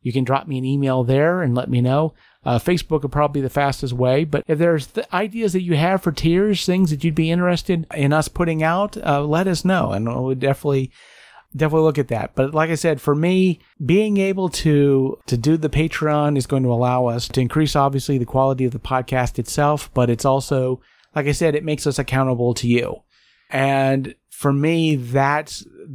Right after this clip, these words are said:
it's a greater benefit for me than I would say making a few bucks here and there, you know, to help with cost. Because for me, obviously, the one thing that I want more than anything is to, for this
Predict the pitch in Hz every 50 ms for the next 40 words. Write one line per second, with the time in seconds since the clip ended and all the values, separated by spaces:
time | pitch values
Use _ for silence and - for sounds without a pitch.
0 | 117 - - - - 143 147 170 185 165 147 131 143 139 131 127 - 135 120 -
1 | - 120 117 120 123 120 120 113 117 113 113 117 123 120 120 113 - - 123 113
2 | 113 113 113 113 113 - _ _ _ _ _ _ _ _ 143 135 135 131 120 131
3 | 127 123 107 - - 131 120 113 123 120 110 - - - 127 117 107 104 107 101
4 | 104 101 62 62 - - - _ _ _ _ _ _ _ _ _ _ - 120 117
5 | 110 110 107 110 107 110 107 123 120 113 - - 123 113 - - - 120 120 120
6 | 113 110 - - _ _ _ _ _ _ _ _ _ _ _ - 135 123 - 139
7 | 131 127 127 127 131 - _ _ _ _ - 143 143 135 143 147 143 139 - 139
8 | 139 143 139 143 135 - - 139 131 127 120 123 131 131 127 127 123 123 135 139
9 | 131 123 143 131 127 120 120 117 117 123 120 117 120 113 120 123 123 123 - -
10 | 127 123 120 113 113 113 120 127 123 113 - 117 110 110 110 110 107 - - -
11 | - - - - 123 117 131 127 120 -